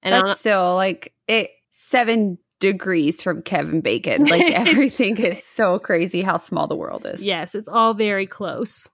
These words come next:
Speaker 1: And so that's why I chose this case. I know that it ha-, it has been covered several times, but it just still,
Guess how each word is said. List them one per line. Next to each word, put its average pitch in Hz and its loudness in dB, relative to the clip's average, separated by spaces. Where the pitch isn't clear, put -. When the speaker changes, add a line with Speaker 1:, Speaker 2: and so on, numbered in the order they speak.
Speaker 1:
And 226 2
so 220 2
that's 233 0
why 185 2
I 180 -2
chose 185 -2
this 180 -8
case. 175 -4
I 214 0
know 214 4
that 208 0
it 202 -2
ha-, 185 0
it - -4
has 202 0
been 196 -4
covered 214 -2
several 202 0
times, 202 2
but 202 -2
it 208 -4
just 202 -2
still, 185 -2